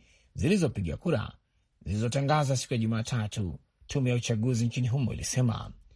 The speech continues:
siku moja baada ya kura ya rais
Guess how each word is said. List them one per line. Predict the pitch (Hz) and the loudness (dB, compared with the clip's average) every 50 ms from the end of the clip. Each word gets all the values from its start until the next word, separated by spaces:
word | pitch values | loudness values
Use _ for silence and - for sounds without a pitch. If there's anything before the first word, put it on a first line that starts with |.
| _ _ _ _ _ | _ _ _ _ _
siku | - - - - - | -16 -14 -10 -4 -2
moja | 92 110 123 135 131 139 135 117 | 0 2 2 4 4 4 2 2
baada | 110 123 127 127 117 120 | 2 2 2 2 2 0
ya | 117 117 | 0 -2
kura | - - - 180 170 165 160 | -4 -4 -2 0 2 2 2
ya | 151 127 101 | 2 0 0
rais | 90 101 139 160 135 - | 0 0 0 0 0 0